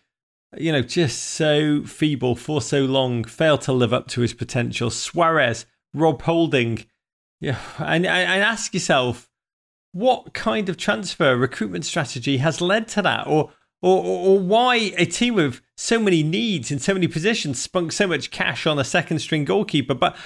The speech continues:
I'm not gonna go there because it was just one, you know, pain, P A I N, after the other. Um, it would get worse for Arsenal. Xhaka, Davo,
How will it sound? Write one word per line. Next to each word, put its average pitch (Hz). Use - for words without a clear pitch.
I'm 180
not 226
gonna 190
go 190
there 123
because 165
it 208
was 185
just 220
one, 175
you 185
know, 175
pain, 190
P 202
A 175
I 170
N, 165
after 165
the 135
other. 131
Um, 156
it 185
would 165
get 190
worse 214
for -
Arsenal. 127
Xhaka, 240
Davo, 117